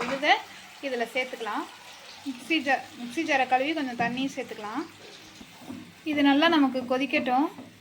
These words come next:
தேவையான அளவு உப்பு சேர்த்துக்கிறோம். நல்லா கொதிச்சிருக்கு. இப்போ எண்ணெய் பிரிஞ்சு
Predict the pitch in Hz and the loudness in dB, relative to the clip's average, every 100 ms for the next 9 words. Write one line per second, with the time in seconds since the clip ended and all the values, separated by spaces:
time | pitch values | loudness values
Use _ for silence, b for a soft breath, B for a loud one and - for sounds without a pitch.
0 | - 262 - - - - - - - - | -14 -12 -12 -18 -20 -20 -18 -18 -20 -16
1 | - - - - - - - - - - | -16 -16 -20 -20 -20 -20 -14 -14 -14 -18
2 | - - - - - - - - 240 240 | -20 -20 -20 -20 -20 -18 -18 -8 -6 -6
3 | - 240 254 254 - _ _ _ _ - | -6 -4 -4 -8 -12 _ _ _ _ 2
4 | 285 302 285 262 254 285 381 - - 302 | 4 6 2 2 -2 -2 -4 -6 -18 -18
5 | 277 330 302 277 240 226 233 349 - - | -10 -8 -4 -4 -4 -4 -4 -4 -6 -20
6 | - - - - - - - - 233 233 | -20 -20 -20 -18 -20 -20 -20 -20 -14 -14
7 | - - - - - - - - 269 254 | -14 -16 -20 -20 -20 -20 -18 -12 -8 -6
8 | 254 262 262 277 247 226 233 320 - - | -6 -6 -6 -10 -12 -10 -8 -8 -12 -20
9 | - - - - - _ _ _ _ - | -20 -20 -20 -20 -20 _ _ _ _ -10
10 | 247 294 302 285 339 359 311 311 320 | -2 4 6 8 8 6 6 4 6